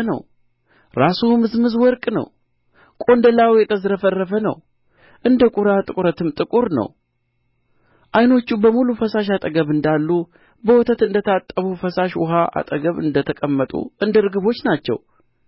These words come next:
ጉንጩና ጉንጩ የሽቶ መደብ እርከን እንዳለበት እንደ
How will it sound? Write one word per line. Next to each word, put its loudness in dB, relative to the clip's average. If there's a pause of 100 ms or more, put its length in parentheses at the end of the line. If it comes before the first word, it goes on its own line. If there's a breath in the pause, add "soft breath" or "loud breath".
(840 soft breath)
ጉንጩና 2
ጉንጩ -2
የሽቶ -2
መደብ 2 (680)
እርከን 2
እንዳለበት 0
እንደ -4